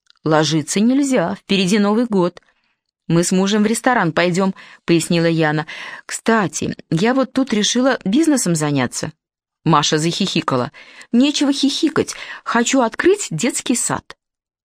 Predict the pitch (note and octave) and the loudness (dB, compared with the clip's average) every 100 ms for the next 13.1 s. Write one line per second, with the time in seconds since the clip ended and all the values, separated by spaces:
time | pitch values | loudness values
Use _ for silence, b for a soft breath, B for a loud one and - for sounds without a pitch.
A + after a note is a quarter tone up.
0 | _ - A3 C4 F#3 C3+ - _ _ _ | _ -2 0 0 0 -2 -4 _ _ _
1 | _ _ _ E3+ G3 A#3 - B3+ B3+ B3 | _ _ _ 0 2 2 2 2 2 0
2 | B3 - G3+ A3+ F3+ C#3+ F3 F#3+ G#3 B | -2 0 0 2 2 2 0 0 -2 B
3 | B B - C#3+ D#3 C#3+ E3+ C4 A3+ C#3+ | B B -4 0 2 2 0 2 0 0
4 | D3+ D3 C#3+ D3+ _ _ _ _ _ _ | 0 0 -2 -8 _ _ _ _ _ _
5 | _ D#3 D#3+ E3+ F#3 G3 G3 D#3 C3+ b | _ 0 2 4 2 2 0 -2 -6 b
6 | b _ - G3 A#3 C#4+ A3 G3 A#3 C4 | b _ 0 2 4 4 2 2 2 2
7 | F3+ F#3 A3 D#3+ C#3+ - D#3+ D#3+ - F3 | 2 0 0 0 0 -2 -2 -2 0 2
8 | E3 E3+ F3 G#3 F#3+ C#3 - C#3+ B B | 2 2 0 0 0 0 -2 -4 B B
9 | B B G3 - C#4+ A3+ D#3 E3+ A#3 C4 | B B -2 0 2 2 2 2 4 2
10 | - A3+ E3 D#3 D#3 F3 F3 D#3 D3 B2+ | 0 0 0 2 2 2 2 0 -2 -2
11 | B2 - - - _ _ _ _ _ _ | -4 -6 -8 -12 _ _ _ _ _ _
12 | _ _ - - G#3 F#3+ A#3+ A3 F3 D#3+ | _ _ -10 -4 0 2 2 2 2 0